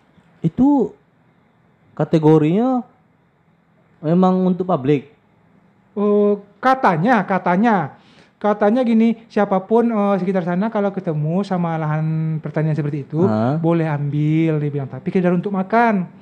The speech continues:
Speaker 2: Kalau untuk jual kan nggak boleh.
Speaker 1: Oh.
Speaker 2: Nah, kebetulan kami kan memang untuk makan.
Speaker 1: Untuk konsumsi ya?
Speaker 2: Untuk konsumsi. Kalau seberapa lah untuk konsumsi dengan lahan yang sebesar itu. Ya udah, kami ambil.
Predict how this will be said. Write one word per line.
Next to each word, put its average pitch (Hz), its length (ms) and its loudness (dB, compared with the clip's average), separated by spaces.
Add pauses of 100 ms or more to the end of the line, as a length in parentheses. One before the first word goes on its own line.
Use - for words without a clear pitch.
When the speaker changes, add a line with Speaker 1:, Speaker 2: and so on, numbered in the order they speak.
(160)
Speaker 2:
Kalau 170 240 -2
untuk 180 160 -4
jual 151 180 -2
kan 196 140 -2
nggak 196 160 -2
boleh. 135 580 -4
Speaker 1:
Oh. 98 380 -2
Speaker 2:
Nah, 95 80 2
kebetulan 202 400 0
kami 302 140 0
kan 359 100 2
memang 381 160 2
untuk 381 160 0
makan. 415 400 4
Speaker 1:
Untuk 151 80 0
konsumsi 147 480 -2
ya? 113 160 -2
Speaker 2:
Untuk 262 160 -2
konsumsi. 185 800 0 (260)
Kalau 196 460 0
seberapa 196 480 0
lah 170 180 2
untuk 170 220 -4
konsumsi 175 320 -2
dengan 185 240 0
lahan 175 180 0
yang 220 200 2 (420)
sebesar 196 340 0
itu. 170 460 -2 (420)
Ya 330 140 -2
udah, 294 260 2
kami 180 220 -2
ambil. 170 400 0